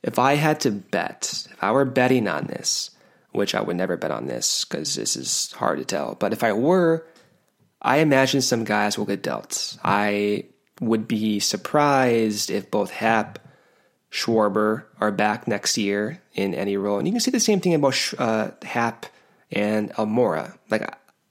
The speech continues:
I don't know. I think at least one of those guys will be moved. And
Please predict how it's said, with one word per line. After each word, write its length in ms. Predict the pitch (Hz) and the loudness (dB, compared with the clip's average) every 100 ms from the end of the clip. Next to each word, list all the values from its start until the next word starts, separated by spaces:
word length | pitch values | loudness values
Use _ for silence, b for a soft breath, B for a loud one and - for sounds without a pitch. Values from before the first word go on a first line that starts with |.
| _ 117 | _ 0
I 40 | 147 | 2
don't 140 | 135 | 2
know. 140 | 98 - | 0 -2
I 160 | 87 | -4
think 240 | - 143 131 | -2 -2 0
at 100 | 123 | 2
least 220 | 135 123 | 0 0
one 320 | 113 110 156 | 0 2 4
of 80 | 170 | 2
those 220 | 165 147 | 2 0
guys 640 | - 110 107 104 73 - - B B B B B _ - | 0 0 0 -2 -4 -8 -8 B B B B B _ 0
will 120 | 110 | 2
be 120 | 123 | 2
moved. 460 | 160 90 - - - | 2 0 -4 -14 -6
And 300 | 104 101 95 | -4 -2 -4